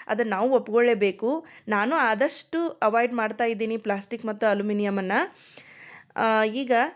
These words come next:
ಈ ಒಂದ್ ಸ್ವಲ್ಪ ಎರಡು ಕಲಬರ್ನಿಗಳನ್ನ ತಂದೀನಿ, ಭಾಳ ಚಂದಿದ್ದು. ಅದ್ರಲ್ಲಿ ಉಪ್ಪು, ಖಾರ ಎಲ್ಲ ಹಾಕಿ, ಆ, ಇಟ್ಕೊಳತ್ತೀನಿ. ಆಮೇಲೆ ಈ ಕ-, ಕ-, ಕಂಟೈನರ್ಗಳೇನ್ ತಂದಿದ್ನಲ್ಲ, ಇದರಲ್ಲಿ ಎಲ್ಲ ಎಷ್ಟೆಷ್ಟು ರಾಷನ್ ಇತ್ತಲ್ಲ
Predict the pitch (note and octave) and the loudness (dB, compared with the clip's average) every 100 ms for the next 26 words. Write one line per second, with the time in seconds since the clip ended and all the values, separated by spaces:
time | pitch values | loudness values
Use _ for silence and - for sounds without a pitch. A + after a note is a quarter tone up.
0 | _ _ - B3 C4 A#3+ A3 G#3 A3+ C4 | _ _ -8 -4 -2 -2 -2 -2 -4 -2
1 | B3 B3+ A#3 A#3 B3 G#3 G#3 C4 D4+ D4 | -2 2 2 4 2 2 2 2 2 2
2 | C4+ C4 A#3+ A#3 A3+ B3 A3 A3+ A#3+ A#3 | 2 2 2 4 2 2 0 -2 0 -2
3 | A3 G#3 G3+ B3+ G#3+ A3 G#3+ A3 A3 G#3 | 0 -2 2 4 4 2 -2 -2 -2 -2
4 | G#3+ G3+ G#3 G3 G#3 G3+ G3 C4 F4+ A4+ | 0 2 2 0 -2 -2 -4 -4 -6 -8
5 | - - - G#3+ G#3 G3+ G3 G3 G3 - | -16 -20 -4 2 4 4 4 2 0 0
6 | G#3 G#3 G3+ G3+ G3+ E4 F4+ - A3 A3 | 2 2 0 -4 -2 -4 -4 -2 0 2
7 | A3+ C#4+ C#4+ A3 G#3+ G#3 G#3 F#3+ F#3+ G#3 | 2 2 2 2 2 0 2 2 2 -2
8 | G3+ A#3 A#3 A3 A3 G#3+ G#3+ G3+ G3+ G3+ | 0 2 2 2 0 0 -2 -2 -2 -2
9 | G3+ F#3+ D4 - - - - A3 A3+ A3 | -2 0 -2 -4 -16 -14 -6 0 0 0
10 | C4 C#4 G#3+ A3+ A#3 - G#3 - A3+ A3 | 0 0 2 2 0 -2 -6 -4 -6 -6
11 | A3 G3 G3 G#3+ G#3 G3+ G#3 | -4 -2 -2 -2 -4 -2 0